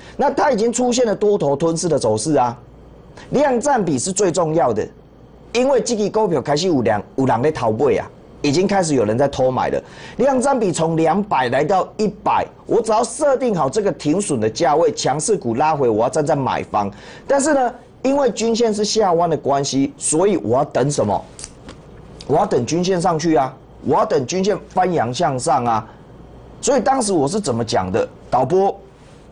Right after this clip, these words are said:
short time。像这种标的啊，我说了，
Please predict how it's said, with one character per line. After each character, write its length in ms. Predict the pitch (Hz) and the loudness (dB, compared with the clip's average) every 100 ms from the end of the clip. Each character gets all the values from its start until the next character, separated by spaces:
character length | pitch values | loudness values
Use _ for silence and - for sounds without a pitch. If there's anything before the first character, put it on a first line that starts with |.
| - - - - - | -20 -20 -20 -20 -8
short 360 | - - 214 | -4 -2 -2
time。 360 | - 196 139 95 - - - - - - - - - - - - - | -2 -2 0 -4 -10 -20 -20 -20 -20 -20 -20 -20 -20 -20 -20 -20 -8
像 200 | 233 285 | -2 0
这 160 | 277 277 | 0 0
种 140 | 214 | -2
标 240 | 143 202 214 | 0 0 2
的 200 | 247 180 | 2 0
啊， 140 | 160 - - - - | 0 -4 -20 -20 -6
我 100 | 139 | -2
说 160 | 170 277 | 2 2
了， 180 | 269 | 2